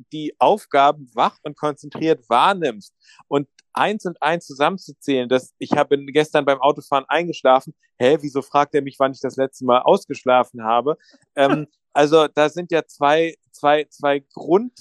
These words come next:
äh, also d-, d-, die Conne-, dass man da eine Konnexität in seinem Gehirn nicht herstellen kann. Also da, da muss ich sagen, wenn ich das mitbekommen hätte, da hätte ich alles daran gesetzt, ihm jegliche, dass ich ihm, dass ihm der,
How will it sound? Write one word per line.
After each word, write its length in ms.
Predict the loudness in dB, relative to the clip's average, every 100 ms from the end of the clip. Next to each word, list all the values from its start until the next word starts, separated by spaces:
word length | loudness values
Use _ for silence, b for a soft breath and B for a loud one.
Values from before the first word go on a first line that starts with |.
| -12
äh, 360 | -2 2 2 0 b b b
also 240 | 0 0 0
d-, 220 | -6 -16 -14
d-, 140 | -16
die 140 | -14
Conne-, 360 | -4 -2 -2 -6 -8 -14 _ -2
dass 160 | -2
man 200 | 0 0
da 100 | 0
eine 120 | 0 -2
Konnexität 680 | -2 -4 -8 -4 0 0 0
in 80 | -2
seinem 220 | -2 0
Gehirn 260 | 2 2
nicht 180 | 2 -2
herstellen 520 | 2 2 0 -8 -10 -4
kann. 220 | -2 -2 -2
Also 180 | -4 2
da, 160 | 0
da 160 | 2 0
muss 200 | 0 -4
ich 120 | -6
sagen, 260 | 0 0 -2
wenn 100 | -10
ich 60 |
das 180 | -10 -12
mitbekommen 640 | -8 -8 -6 -6 -2 -2
hätte, 380 | -4 0 0 0 b b b -2
da 140 | 0
hätte 220 | 0 -4 -6
ich 160 | -4
alles 220 | -2 0
daran 260 | 0 0 0
gesetzt, 340 | -4 -4 -6
ihm 140 | -12 -6
jegliche, 600 | -4 -4 -6 2 4 4
dass 200 | 2 -2
ich 100 | -18
ihm, 160 | -18 _
dass 240 | 2 2 -2
ihm 160 | 0
der, 120 | 0